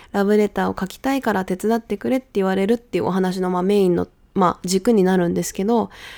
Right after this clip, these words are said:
だ-、つまりこの今の高校生が、ただのテキスト、メッセとかラインとか、Facebook、なんていうのかな、インスタとかじゃなくて、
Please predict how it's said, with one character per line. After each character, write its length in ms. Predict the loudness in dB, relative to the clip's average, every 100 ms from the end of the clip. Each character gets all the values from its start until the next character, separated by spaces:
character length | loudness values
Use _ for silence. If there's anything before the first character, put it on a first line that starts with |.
| -12 -2
だ-、 100 | -2
つ 100 | 2
ま 100 | 2
り 120 | 2
こ 100 | 2
の 80 | 0
今 280 | 2 4 4
の 120 | 2
高 240 | 0 -2 -2
校 240 | 0 -2
生 260 | 0 0 0
が、 360 | 0 0 -2 -8 -20 -20 -20 -20 -20 -20 -4
た 140 | 0
だ 140 | 4 4
の 100 | 2
テ 180 | -2
キ 160 | -2 -2
ス 80 | -4
ト、 240 | -4 -4 -6 -20 -20 -20 -20 -20 -20 -20 -14 -2
メ 120 | 0
ッ 40 |
セ 240 | 0 0 0
と 140 | 0
か 160 | 0 0
ラ 140 | 2
イ 120 | 4
ン 120 | 2 0
と 120 | -2
か、 400 | 0 0 0 -4 -14 -20 -20 -12 0
Facebook、 440 | 0 0 -2 -4 -6 -20 -6
な 100 | -2
ん 80 | -2
て 60 | -2
い 20 |
う 60 | -4
の 40 |
か 60 | -6
な、 140 | -2
イ 100 | 2
ン 140 | 2
ス 20 | 2
タ 140 | 0
と 100 | 0
か 140 | -2
じ 80 | 0
ゃ 40 | 2
な 160 | 2
く 180 | 0 -8
て、 420 | -6 0 2 2